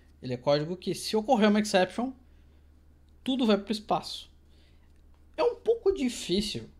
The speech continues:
se vocês escreverem código normal e de acordo com as coisas que a gente vê aqui na aula e tal, é bastante difícil, na realidade,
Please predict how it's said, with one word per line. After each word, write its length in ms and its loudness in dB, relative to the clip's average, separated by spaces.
se 140 -10
vocês 380 -4
escreverem 440 -2
código 680 -2
normal 840 0
e 60 -4
de 100 -4
acordo 260 -4
com 100 -8
as 80 -6
coisas 200 -6
que 80 -8
a 40 -4
gente 160 -8
vê 140 -6
aqui 160 -10
na 140 -8
aula 220 -6
e 40 -12
tal, 200 -10
é 100 -8
bastante 600 -4
difícil, 440 -10
na 80 -8
realidade, 380 -8